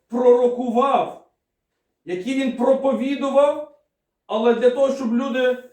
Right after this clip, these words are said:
зрозуміли краще, Він виклав у притчі. В цій притчі Він не тільки образно говорить, Він навчає апостолів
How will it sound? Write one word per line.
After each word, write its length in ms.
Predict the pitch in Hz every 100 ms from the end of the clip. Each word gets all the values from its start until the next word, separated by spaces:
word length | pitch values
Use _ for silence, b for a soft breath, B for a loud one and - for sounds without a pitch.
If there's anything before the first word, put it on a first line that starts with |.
| _
зрозуміли 680 | 175 214 254 226 254 269 247
краще, 420 | 240 262 240 - 226
Він 200 | 240 226
виклав 680 | 254 247 233 240 240 - _ _ _ _ _ _
у 480 | 180 202 202 202 202 202 _ _ _ _ _
притчі. 600 | 226 165 - - - _ _ _ _ _ _ _ _ _ _ _ _ _ _ _ _ _ _
В 60 | _
цій 180 | 196 196
притчі 720 | 190 214 214 - 240 240 240 - _
Він 180 | 143 202
не 160 | 226 277
тільки 280 | 277 247 285
образно 680 | 254 277 262 247 262 247
говорить, 540 | 254 247 240 175 - - _ _ _ _ _
Він 240 | 160 247 262
навчає 640 | 254 240 269 277 277 285
апостолів 840 | 262 - 269 277 277 277 285 294